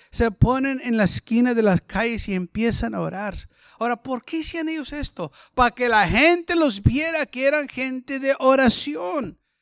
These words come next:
Pero no eran gente de oración. Era gente que Jesús decía que eran hipócritas, actores. Decían las mejores palabras, las más bonitas palabras, eran como poetas,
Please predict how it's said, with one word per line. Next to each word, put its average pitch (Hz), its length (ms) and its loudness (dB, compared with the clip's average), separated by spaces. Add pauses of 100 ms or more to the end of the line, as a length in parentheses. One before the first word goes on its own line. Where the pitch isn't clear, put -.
(300)
Pero 196 200 2
no 254 180 -2
eran 339 320 0
gente 233 540 -4
de 190 100 -2
oración. 160 1000 -4 (1400)
Era 226 320 0
gente 226 800 -4 (1160)
que 160 200 0
Jesús 170 420 0
decía 170 480 -8
que - 160 -14
eran 143 180 -10
hipócritas, - 680 -6
actores. - 960 -12 (1300)
Decían 214 560 -6
las 233 120 -4
mejores 208 600 -6
palabras, 208 920 -2
las 170 140 -4
más 202 160 0
bonitas 233 420 -10
palabras, 220 760 -4
eran 185 220 -6
como 226 300 -10
poetas, 214 760 -6